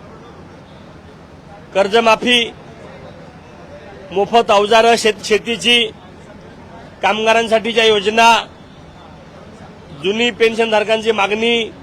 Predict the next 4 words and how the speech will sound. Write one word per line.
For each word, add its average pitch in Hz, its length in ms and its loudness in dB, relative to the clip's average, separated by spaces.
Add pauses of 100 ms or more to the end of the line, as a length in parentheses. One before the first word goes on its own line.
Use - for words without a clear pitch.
(1800)
कंत्राटी 214 360 0
कर्मचाऱ्यांचे 233 1000 2 (640)
मोर्चे, 202 560 2
आंदोलनं, 226 760 0